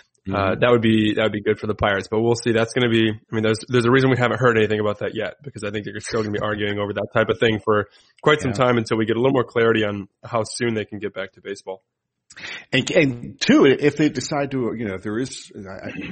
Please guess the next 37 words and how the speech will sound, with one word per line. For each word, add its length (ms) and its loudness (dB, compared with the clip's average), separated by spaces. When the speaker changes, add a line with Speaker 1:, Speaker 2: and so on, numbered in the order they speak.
Speaker 1:
I'm, 220 0
I'm 140 2
with 200 4
you 60 2
for 100 -6
starters 380 0
too, 160 -4
that 100 -6
I, 160 -6
I 20 -8
think 200 -6
there 120 -6
will 180 0
be 160 -4
baseball 440 -6
this 240 -10
year, 240 -6
but 220 -10
I've, 340 -8
um, 280 -6
I've 180 -8
canceled 480 0
all 160 2
my 200 0
travel 420 -4
through 280 -10
April 340 -6
and 120 -10
May. 180 -8
I'm 160 -12
basically 420 -12
writing 340 -6
off 240 -8
those 100 -4
Speaker 2:
Yeah. 80 0
Speaker 1:
two 160 -10
months. 320 -12